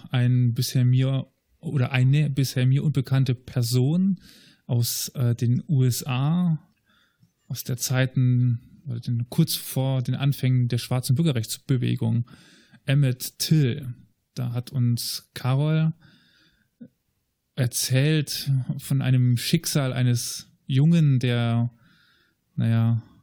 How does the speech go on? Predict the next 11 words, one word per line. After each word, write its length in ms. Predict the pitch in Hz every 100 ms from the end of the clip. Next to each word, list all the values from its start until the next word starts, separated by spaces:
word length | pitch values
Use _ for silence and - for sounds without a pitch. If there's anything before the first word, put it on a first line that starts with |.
| _ _ -
in 120 | 131
die 120 | 123
falschen 480 | 117 - - 123 123
Hände 260 | 123 139 131
gekommen 480 | 127 - 143 131
ist, 320 | 127 120 - - - - _ _
um 80 | 123
es 140 | 120 120
mal 80 |
ganz 180 | 113 110
falsch, 300 | - 117 113